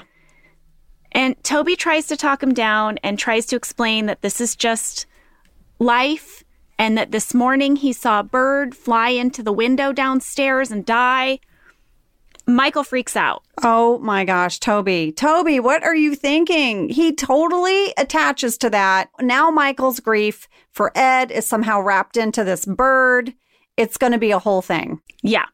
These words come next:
Speaker 1: He runs downstairs. He freaks out. He wants to see if the bird is alive.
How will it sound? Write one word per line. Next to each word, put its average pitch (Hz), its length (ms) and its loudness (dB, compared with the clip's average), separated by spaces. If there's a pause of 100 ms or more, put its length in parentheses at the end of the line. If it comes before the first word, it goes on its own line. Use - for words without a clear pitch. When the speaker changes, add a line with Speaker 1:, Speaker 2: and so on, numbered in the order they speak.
(280)
Speaker 1:
He 277 200 0
runs 240 440 2
downstairs. 254 880 0
He 214 200 -4
freaks - 500 -2
out. 240 380 0
He 233 100 -6
wants 262 300 0
to 311 80 -6
see 285 200 -2
if 285 140 -4
the 285 80 -2
bird 254 300 0
is 220 100 -6
alive. 196 720 0